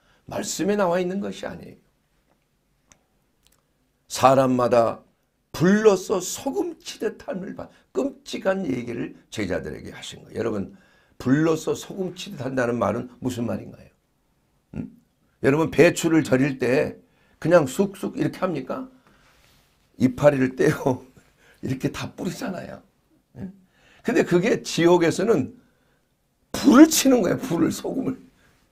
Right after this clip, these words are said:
예? 우리의 사람의 내장과 뭐 깊은 내막까지 불이 그냥 차고 들어가는 거야.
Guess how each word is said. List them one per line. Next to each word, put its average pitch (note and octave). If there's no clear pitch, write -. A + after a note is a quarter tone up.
예? A3
우리의 F#3+
사람의 F#3
내장과 E3
뭐 D#3+
깊은 -
내막까지 -
불이 A3+
그냥 B2
차고 -
들어가는 A2
거야. -